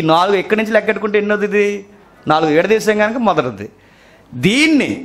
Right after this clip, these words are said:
ఇది ఏదైతే ఉందో, ఇందులోని ఈ నాలుగో దినాన్ని సూర్య, చంద్ర, నక్షత్రాలని ఈ రెండింటిని ఫుల్ఫిల్ చేశాడట.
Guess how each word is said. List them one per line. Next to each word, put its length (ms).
ఇది 160
ఏదైతే 360
ఉందో, 360
ఇందులోని 500
ఈ 40
నాలుగో 340
దినాన్ని 320
సూర్య, 380
చంద్ర, 360
నక్షత్రాలని 920
ఈ 120
రెండింటిని 500
ఫుల్ఫిల్ 420
చేశాడట. 460